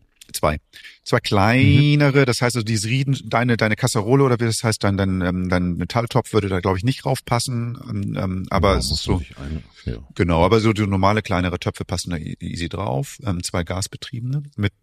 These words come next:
Speaker 1: Piezo-Zündung, das ist auch ganz schön. So,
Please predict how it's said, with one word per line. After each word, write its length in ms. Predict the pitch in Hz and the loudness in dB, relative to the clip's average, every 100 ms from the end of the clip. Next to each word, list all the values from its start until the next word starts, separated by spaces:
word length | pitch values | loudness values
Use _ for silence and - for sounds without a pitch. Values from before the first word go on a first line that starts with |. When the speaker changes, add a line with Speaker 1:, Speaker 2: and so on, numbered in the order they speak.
| - | -8
Speaker 1:
Piezo-Zündung, 680 | 123 - 113 - 127 127 | -6 -6 -6 -4 -4 -2
das 140 | 107 107 | -4 -4
ist 100 | 117 | -4
auch 120 | 117 | -4
ganz 120 | 120 | -4
schön. 280 | - 131 143 _ _ _ _ _ _ _ _ _ | 0 0 -2 _ _ _ _ _ _ _ _ _
So, 120 | - | 0